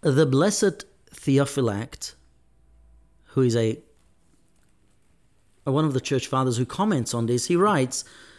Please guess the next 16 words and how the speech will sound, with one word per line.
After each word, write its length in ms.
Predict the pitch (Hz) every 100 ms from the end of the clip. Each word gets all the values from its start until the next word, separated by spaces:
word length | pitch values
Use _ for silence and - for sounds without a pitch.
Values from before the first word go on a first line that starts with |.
| - _ _ _ _ _
he 340 | _ 185 202 214
introduces 720 | 277 - 233 208 196 185 170
two 220 | - 208
types 400 | 202 185 175 -
of 160 | 151 123
men. 520 | 135 120 98 87 98 - _ _ - - _
One 340 | 135 180 285 294
type 400 | - 226 208 -
are 140 | 151
those 400 | 139 147 160 175
who 100 | 160
promised 720 | 147 - 170 190 208 - - -
from 320 | - 143 175
the 80 | 185
beginning, 640 | 160 139 147 127 113 135 - _ _
such 420 | - - 165 -